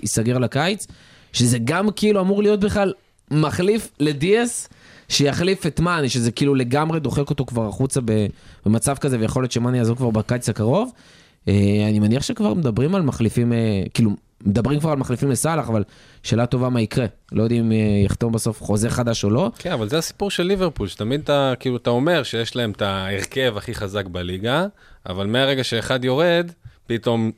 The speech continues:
Speaker 2: נפלת ברמה, כאילו, אין לך מחליפים כמו לסיטי, כמו לצ'לסי,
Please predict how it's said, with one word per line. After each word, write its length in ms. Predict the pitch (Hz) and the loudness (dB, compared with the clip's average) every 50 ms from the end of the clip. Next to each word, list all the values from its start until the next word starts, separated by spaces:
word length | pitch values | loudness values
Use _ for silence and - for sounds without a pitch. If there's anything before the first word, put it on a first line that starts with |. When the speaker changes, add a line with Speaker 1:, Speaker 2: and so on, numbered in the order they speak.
| _ - _ | _ -14 _
Speaker 2:
נפלת 440 | 127 113 104 - - 135 127 120 - | -6 -6 -6 -2 -2 -2 0 0 -2
ברמה, 460 | 113 113 110 110 107 110 120 127 123 | -2 0 0 0 0 -2 0 0 -2
כאילו, 320 | 120 - 117 110 104 104 107 | -2 -4 -6 -4 -2 0 0
אין 100 | 123 135 | 0 0
לך 160 | 139 131 - | 0 -2 -2
מחליפים 540 | 117 110 - - 104 98 - - 117 107 98 | -4 -4 -4 -6 -8 -8 -6 -4 -4 -4 -4
כמו 200 | - 110 113 113 | -4 -4 -2 -2
לסיטי, 640 | 107 104 - - 123 123 113 - - 117 107 104 - | -2 -2 -4 -4 -6 -8 -8 -8 -8 -6 -6 -6 -6
כמו 180 | - 113 110 110 | -6 -4 -4 -2
לצ'לסי, 720 | 107 98 - - 120 117 110 104 - - 113 107 104 101 | -4 -4 -4 -4 -4 -4 -4 -8 -10 -10 -8 -8 -8 -10